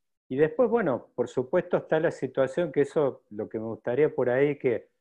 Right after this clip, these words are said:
analicemos un poquito, qué está pasando fuera del bolsonarismo, porque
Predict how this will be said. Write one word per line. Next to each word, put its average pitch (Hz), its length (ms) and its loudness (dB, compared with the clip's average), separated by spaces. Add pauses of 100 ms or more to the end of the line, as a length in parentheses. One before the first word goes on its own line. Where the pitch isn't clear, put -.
(400)
analicemos 117 720 -2
un 156 140 -6
poquito, 170 520 2
qué 170 80 -2
está - 380 -2
pasando 190 580 2
fuera 160 380 4
del 127 160 4
bolsonarismo, 117 1080 -2 (460)
porque 110 560 -2